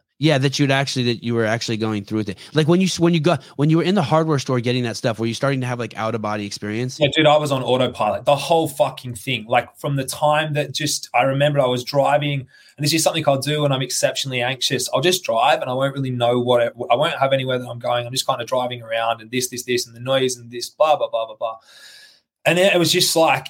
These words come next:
Speaker 2: it was just au-, autopilot. Like, I c-, I was there, but I wasn't, and I was just from walk through the store, find it, go back out. And it wasn't until I kinda got home and I was like,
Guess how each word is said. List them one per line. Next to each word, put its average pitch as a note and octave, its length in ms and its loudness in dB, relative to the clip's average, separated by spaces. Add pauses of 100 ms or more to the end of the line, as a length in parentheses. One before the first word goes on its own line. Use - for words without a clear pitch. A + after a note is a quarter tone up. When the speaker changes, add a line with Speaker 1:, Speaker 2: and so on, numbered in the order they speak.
Speaker 2:
it E3+ 120 4
was D3 180 -2
just - 380 -2 (460)
au-, C#3+ 180 4
autopilot. A#2 680 2
Like, - 260 0
I B2+ 120 4
c-, - 140 -14 (100)
I B2+ 120 2
was B2 300 -4
there, C3 340 2
but B2+ 120 0
I A2+ 80 4
wasn't, A#2+ 640 0
and A#2 120 0
I A#2 100 6
was A2+ 220 -2
just - 480 -2 (1500)
from A2+ 180 -12
walk C#3+ 300 2
through D3 140 0
the C3+ 80 0
store, C3+ 340 2
find C3 340 0
it, B2+ 60 -2
go B2+ 160 0
back B2 200 0
out. B2 260 4
And C3+ 160 0 (140)
it B2+ 60 -6
wasn't E3 320 0
until D3+ 160 2
I - 40 -8
kinda A2+ 260 -4
got D3+ 300 2
home D#3 280 2
and C#3+ 100 -2
I B2+ 40 -2
was B2 100 -2
like, B2 180 -2